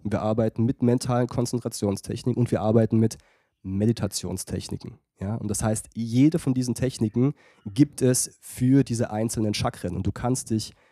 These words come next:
quasi damit Ebene für Ebene mehr und mehr in die Tiefe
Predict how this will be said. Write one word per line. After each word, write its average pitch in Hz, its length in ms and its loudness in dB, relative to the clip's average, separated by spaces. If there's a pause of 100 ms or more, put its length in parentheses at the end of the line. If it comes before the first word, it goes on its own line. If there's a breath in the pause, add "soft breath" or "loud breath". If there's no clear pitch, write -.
(160)
quasi 104 520 -4
damit 117 480 2 (200)
Ebene 147 440 6
für 143 240 2
Ebene 127 480 4
mehr 113 400 4
und 127 180 0
mehr 113 380 2
in 143 180 4
die 135 120 0
Tiefe 123 720 0